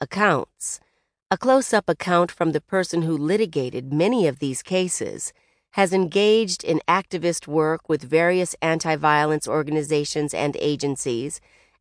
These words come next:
and authored or co-authored central policy reports. This book is testimony of a life devoted to collective struggle and radical social transformation.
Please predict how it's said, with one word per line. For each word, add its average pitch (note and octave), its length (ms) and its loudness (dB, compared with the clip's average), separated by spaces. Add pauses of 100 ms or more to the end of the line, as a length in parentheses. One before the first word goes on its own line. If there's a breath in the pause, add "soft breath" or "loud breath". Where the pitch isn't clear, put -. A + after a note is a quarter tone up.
and E3+ 240 4
authored G3 460 4
or D#3+ 160 2
co-authored C#3 800 0
central G#3 500 0
policy A3 560 -2
reports. C3+ 600 -4 (420 soft breath)
This C4+ 260 0
book F#3 280 0
is D#3 160 2
testimony D#3 880 0
of D3+ 100 0
a D#3+ 60 0
life E3+ 440 2
devoted E3+ 520 0
to E3 120 -2
collective F3+ 540 -2
struggle C3 580 -2 (400)
and D3+ 140 0
radical D#3 540 2
social C#3+ 400 -4
transformation. C3+ 960 -4